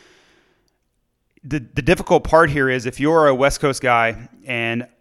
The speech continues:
specifically Austin Forkner, you really need this showdown to be complete chaos, because he's seven points down,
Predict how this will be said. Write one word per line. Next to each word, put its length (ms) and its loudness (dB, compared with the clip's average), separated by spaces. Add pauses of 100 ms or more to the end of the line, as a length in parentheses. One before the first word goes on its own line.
specifically 680 -2
Austin 320 2
Forkner, 500 0 (840)
you 200 -2
really 440 2
need 580 0 (100)
this 160 -2
showdown 640 0
to 160 -8
be 140 -2
complete 380 -6
chaos, 600 -6 (160)
because 320 -6
he's 160 -8
seven 320 0
points 320 -2
down, 340 -4